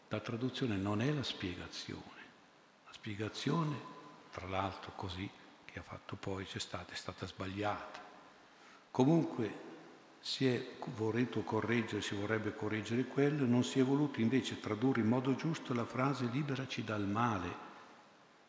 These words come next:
che in originale, in greco e in aramaico, è propriamente "liberaci dal maligno". Male e maligno nel vocabolario greco sono due parole completamente diverse e allora non si può tradurre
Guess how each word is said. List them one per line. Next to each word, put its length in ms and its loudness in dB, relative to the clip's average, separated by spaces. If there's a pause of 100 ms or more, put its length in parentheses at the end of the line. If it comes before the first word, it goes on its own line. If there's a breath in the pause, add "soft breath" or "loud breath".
che 120 2
in 320 8
originale, 680 4
in 120 2
greco 360 2
e 40 6
in 100 4
aramaico, 1080 2 (500)
è 120 -2
propriamente 720 4
"liberaci 560 2
dal 240 2
maligno". 880 2 (920 loud breath)
Male 460 6 (200)
e 80 2
maligno 800 2 (220)
nel 260 -2
vocabolario 680 -2
greco 380 -2
sono 220 -2
due 180 4
parole 380 4
completamente 720 2
diverse 880 0
e 80 -8
allora 240 0
non 160 0
si 160 -4
può 540 -2
tradurre 640 0